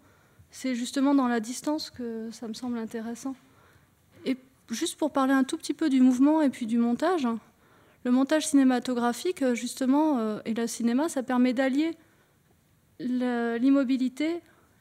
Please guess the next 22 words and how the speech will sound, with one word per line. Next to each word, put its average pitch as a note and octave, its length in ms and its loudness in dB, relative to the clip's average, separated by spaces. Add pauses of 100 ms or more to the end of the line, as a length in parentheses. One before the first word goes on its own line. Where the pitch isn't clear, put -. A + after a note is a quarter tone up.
(200)
et C4 100 0
le C4+ 60 4
mouvement. A#3+ 320 -2 (1080)
Et A#3+ 80 -6
je - 80 -8
pense F4 200 0
que C#4+ 120 -4
cette B3 240 -4
alliance, C4 460 -2
hein, A3 120 -6 (440)
ça - 300 -8
peut A#3 160 -6
être C#4 200 -4
intéressant A#3+ 500 -2
quand B3 240 -6
on A3+ 60 -6
parle B3 240 -4
de A#3 80 -4
Claude A3+ 240 -6
Simon. C4 340 -2 (1040)
Et, C4 300 0
euh, A#3 800 -4